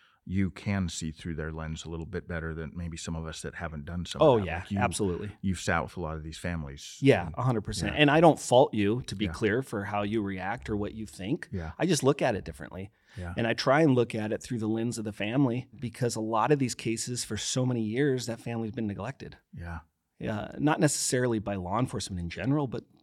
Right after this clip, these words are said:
Speaker 2: sometimes by society, sometimes through their church, their social circles. Uh,
Speaker 1: Mm-hmm.
Speaker 2: they've been considered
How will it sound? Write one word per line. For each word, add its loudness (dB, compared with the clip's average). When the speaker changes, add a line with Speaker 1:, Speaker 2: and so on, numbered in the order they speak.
Speaker 2:
sometimes -2
by -4
society, -6
sometimes -8
through -8
their -10
church, -6
their -2
social -2
circles. -6
Uh, -4
Speaker 1:
Mm-hmm. -6
Speaker 2:
they've -6
been -6
considered -4